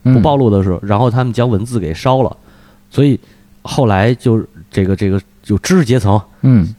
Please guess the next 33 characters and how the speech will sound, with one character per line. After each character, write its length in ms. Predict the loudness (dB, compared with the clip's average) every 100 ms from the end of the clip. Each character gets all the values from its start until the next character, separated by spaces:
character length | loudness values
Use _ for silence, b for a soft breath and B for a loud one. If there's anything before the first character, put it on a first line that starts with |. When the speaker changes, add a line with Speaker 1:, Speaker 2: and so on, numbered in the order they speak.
| -4
Speaker 2:
呃， 560 | -2 2 2 0 -2 -4
去 160 | -4
世 180 | -2 -2
之 140 | -2 0
后 180 | 0
呢， 160 | 0 -4
就 160 | -4 -6
是 60 | -2
文 160 | -2 0
字 160 | 0
也 60 | 0
就 60 |
没 120 | 0 0
留 100 | 2
下 140 | 0
来， 200 | -2 -4 0
Speaker 1:
嗯。 120 | 2 2
Speaker 2:
就 80 | 0
是 40 |
古 200 | -2 -2
苗 200 | 0 2
文 120 | 2
的 80 | 0
东 160 | 0 0
西 80 | 0
现 140 | 0
在 120 | -4 -6 _ _ -20 -20
好 180 | -8 -2
像 160 | -2
已 60 | 0
经 180 | -2 -2
没 260 | -4 -4
了。 140 | -4